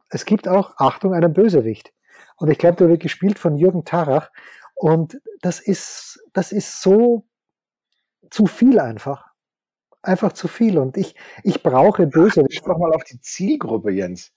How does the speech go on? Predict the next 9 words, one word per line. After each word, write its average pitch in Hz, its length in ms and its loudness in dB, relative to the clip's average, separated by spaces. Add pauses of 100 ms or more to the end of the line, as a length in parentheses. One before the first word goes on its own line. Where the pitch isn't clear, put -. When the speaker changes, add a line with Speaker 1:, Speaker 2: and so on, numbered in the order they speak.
(180)
Speaker 1:
Ja, 143 140 2
ja, 175 140 6
Speaker 2:
Diese 160 120 2
Speaker 1:
weiß 170 100 2
schon. 131 100 -6
Speaker 2:
Zielgruppe - 280 -6 (320)
braucht - 400 -8 (340)
dicke 151 300 -4
Augenbrauen, 110 840 -4